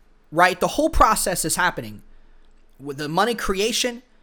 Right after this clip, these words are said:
and then the circulation of that money into the economy, which then causes a, you know, monetary devaluation, and it causes the, the, the value of the dollar to fall and the prices of things to rise. That whole process was happening before wages go up.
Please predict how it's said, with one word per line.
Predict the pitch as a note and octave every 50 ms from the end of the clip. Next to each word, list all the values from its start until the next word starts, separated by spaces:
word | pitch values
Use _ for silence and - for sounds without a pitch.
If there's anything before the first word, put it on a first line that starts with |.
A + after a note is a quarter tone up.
| _ _ _ _ _ -
and | E3+ E3+ E3+
then | E3
the | D#3 -
circulation | - - - B3 A#3+ A#3 A#3 A3 G#3 G#3+ G3+ G#3 - G#3+ G3+
of | F#3
that | F#3 E3+ -
money | E3 E3+ F#3 G3 G3+ G3
into | F#3 F3+ E3+ E3+
the | D#3+
economy, | - - - G#3+ A#3 A#3 A3+ A3
which | F#3+ D#3+ D#3+ - E3
then | F3+ F#3 F#3+ G3 F#3
causes | - - - F#3 F#3+ F#3 D#3+ F#3 F#3 F3+ F3 E3+ - - - - - - - _ _ _
a, | E3+ D#3+ D#3+ D#3+ D#3+ - - _ D3+
you | E3+ E3+ E3
know, | D3+ C#3+
monetary | C#3+ D#3 E3 F3+ G3 G#3 G#3 - G#3 G3+ G3 E3+
devaluation, | F3 F3+ D#3+ E3+ D#3 D#3 D3+ C#3+ C3+ D3+ E3+ F#3+ - - A3+
and | G#3 G3+ D3+ C#3+
it | C#3 -
causes | - - E3 E3+ E3+ D3 D#3+ D#3+ D3+ -
the, | - E3+ D#3+ D3
the, | C#3+ D3+ C#3+
the | C#3 C#3+
value | B2 B2+ D3+ D#3 F3 F#3+ F#3
of | D#3
the | D3 C3+
dollar | - E3+ E3 F#3 G#3+ G#3+ G#3
to | G#3
fall | G#3 - G#3+ G#3 G#3 -
and | E3+ D#3+ D#3
the | D3+ C#3+
prices | - _ - - - F#3+ F#3+ F3+ - - E3+ D#3+ C#3 - - - -
of | D#3+ D#3+ D#3+ D#3 D3+
things | - - - F#3 F3 E3+ E3+ D#3+ - -
to | - E3 D3
rise. | C#3 D#3+ D#3 E3+ F3+ G3+ G#3+ A#3+ A3+ - - - - _ _ _ _ _ _ _ _ _ - - - - _
That | - C#3+ G#3 C#4+ D4
whole | - D4 C#4
process | C4+ - - A#3+ A#3 A3+ - G#3 G3+ E3+
was | E3+ E3 -
happening | - - A3+ A3 G#3 G#3 E3+ C#3+ C3+ C#3 C#3
before | D3 D3 - - A#3 A3+ G#3
wages | F#3+ F#3+ F#3 F3 D#3+ D#3 C#3+ B2+
go | - C3 A#2 B2
up. | A2+ - -